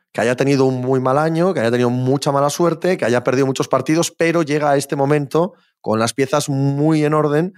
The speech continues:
para poder ganar a Memphis, que sería Golden State Warriors con todos sanos, por ejemplo. Es que ahora mismo no existe ese equipo, porque el resto de equipos de la conferencia oeste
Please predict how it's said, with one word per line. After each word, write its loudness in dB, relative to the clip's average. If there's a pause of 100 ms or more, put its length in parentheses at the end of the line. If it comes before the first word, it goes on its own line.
(140)
para 0
poder 0 (180)
ganar -2
a 2
Memphis, -6
que -12
sería -4 (120)
Golden 0
State -2
Warriors 0
con -6
todos 0
sanos, -6
por -2
ejemplo. -10 (200)
Es -10
que -6
ahora -2
mismo -2
no 0
existe -2
ese -4
equipo, -12 (280)
porque -2
el -2
resto 0
de 2
equipos -6
de -4
la 0
conferencia -2
oeste -2